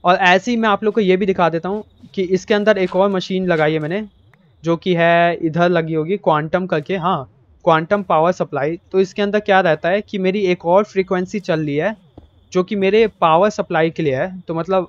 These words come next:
कोई भी अगर मेरे को किसी को भी पावर अनलिमिटेड, अ, मतलब बहुत दूरी तक सप्लाई करना है बहुत ज़्यादा क्वांटिटी में, तो मैं उस फ्रीक्वेंसी पे उस बंदे की मशीन में क्वांटम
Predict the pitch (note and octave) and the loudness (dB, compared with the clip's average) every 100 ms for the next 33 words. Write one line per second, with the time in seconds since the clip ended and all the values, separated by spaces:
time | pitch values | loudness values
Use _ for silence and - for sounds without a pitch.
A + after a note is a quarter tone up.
0 | - E3 E3 G3 G3+ F3+ F#3 F3 F#3+ F3+ | -4 0 2 2 2 2 0 -2 -2 -2
1 | - F#3+ G#3 G3 F#3+ D3+ E3 F#3+ D#3+ D#3+ | -4 -4 -2 -2 0 0 2 0 0 -2
2 | D#3+ D#3+ F3+ F#3 D#3+ D3 C3+ C3+ C3+ D3+ | -2 -2 -2 -2 0 0 -2 -2 -6 -8
3 | F3 D3+ C#3+ E3 D3+ D#3+ F3+ F#3 - - | -8 -4 -2 -2 -2 -2 -2 -2 -6 -6
4 | D3+ D#3 E3+ D#3+ E3 C#3+ D3 D#3 E3+ E3 | -4 -4 -4 -6 -6 -4 -4 -4 -6 -6
5 | D3+ D3 D3+ D3+ G3 - _ _ F3+ F#3+ | -8 -8 -8 -8 -10 -14 _ _ -4 0
6 | G3 - - F#3 F#3 F3 G#3+ G3 G3 F3+ | 0 -2 -4 -4 -2 -4 -4 -2 -2 -2
7 | D#3 D#3+ F3 G3 E3 - E3+ F3+ F3 D3 | -8 -6 -6 -6 -6 -6 -6 -4 -4 -6
8 | D3+ E3+ D#3+ | -6 -8 -8